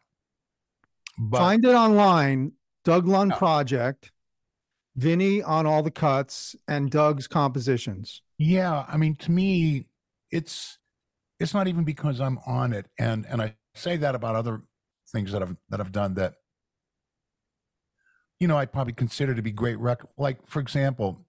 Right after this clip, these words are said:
Speaker 1: Allan Holdsworth's Secrets, to me, is like a quintessential record of that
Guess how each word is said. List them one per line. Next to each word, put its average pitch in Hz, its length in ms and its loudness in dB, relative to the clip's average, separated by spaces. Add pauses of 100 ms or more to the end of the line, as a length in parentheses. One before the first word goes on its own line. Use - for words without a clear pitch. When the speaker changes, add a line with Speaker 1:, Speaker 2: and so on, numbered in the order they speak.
Speaker 1:
Allan 123 240 0
Holdsworth's 113 440 0
Secrets, - 540 -4
to - 160 -4
me, 131 460 0 (640)
is 135 160 -2
like 131 240 -2
a 107 220 -2 (320)
quintessential 127 1000 -2 (840)
record 127 420 -2
of 110 180 -2
that 110 260 -4